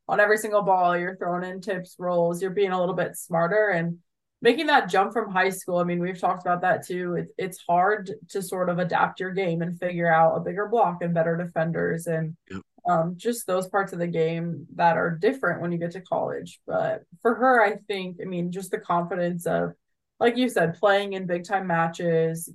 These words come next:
Speaker 1: playing in big time atmospheres to kinda gain that confidence. And, I mean, next year, you don't know, right? You don't know what position you'll be in and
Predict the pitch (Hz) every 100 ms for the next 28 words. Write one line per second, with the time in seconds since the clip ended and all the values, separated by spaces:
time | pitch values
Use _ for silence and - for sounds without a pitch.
0 | - 185 185 180 175 170 185 170 117 151
1 | 175 170 175 165 165 170 170 - 190 190
2 | 170 170 175 175 175 160 165 165 175 180
3 | 175 175 170 165 151 - 180 180 180 175
4 | - 196 190 190 170 170 165 208 180 175
5 | 185 185 196 170 180 175 175 160 175 180
6 | 170 185 170 165 165 170 208 196 160 160